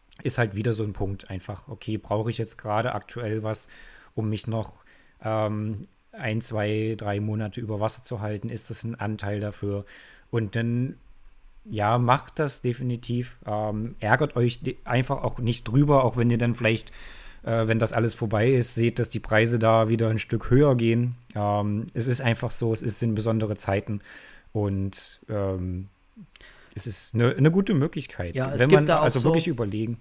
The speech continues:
Speaker 2: es gibt da ja auch so Seiten, also man muss es gar nicht irgendwie versuchen, selbst zu verkaufen, sondern es gibt ja auch Seiten,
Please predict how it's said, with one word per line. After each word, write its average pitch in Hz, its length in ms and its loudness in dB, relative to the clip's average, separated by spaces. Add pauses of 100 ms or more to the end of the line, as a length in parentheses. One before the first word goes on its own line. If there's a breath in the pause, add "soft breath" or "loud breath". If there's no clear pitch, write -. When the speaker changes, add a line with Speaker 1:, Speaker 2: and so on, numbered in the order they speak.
(100)
Speaker 2:
es 131 180 -8
gibt - 200 -6
da 139 40 0
ja 135 140 0
auch 131 100 -2
so 131 140 -8
Seiten, 135 460 -4
also 127 180 -6
man 120 160 -2
muss 147 160 -6
es 127 140 -10
gar 127 180 -6
nicht 135 160 -6
irgendwie 127 280 -6
versuchen, 127 440 -6
selbst 123 400 -4
zu 165 80 -10
verkaufen, 135 720 -6 (220 loud breath)
sondern 127 240 -2
es 127 80 -8
gibt 135 180 -6
ja 135 140 -6
auch 123 180 -10 (100)
Seiten, 139 680 -6